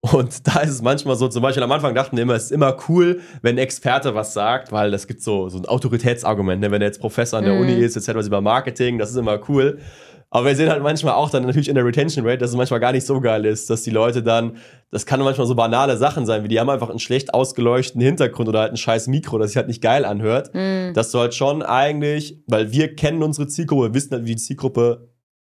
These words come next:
Speaker 1: das Video guckt, dass wir so viel wie möglich selber sagen, diese O-Töne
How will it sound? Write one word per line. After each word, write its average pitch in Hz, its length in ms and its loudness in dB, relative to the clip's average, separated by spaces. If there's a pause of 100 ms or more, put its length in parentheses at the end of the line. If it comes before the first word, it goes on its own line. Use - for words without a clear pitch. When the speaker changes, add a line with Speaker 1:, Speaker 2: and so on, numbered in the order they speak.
(200)
Speaker 1:
das 117 180 -2
Video 156 260 2
guckt, 139 340 -2 (200)
dass - 220 -6
wir 143 160 0
so 120 100 0
viel 156 240 -2
wie 139 80 0
möglich 131 300 -2
selber 120 340 0
sagen, 117 440 0
diese 117 260 -4
O-Töne 156 840 0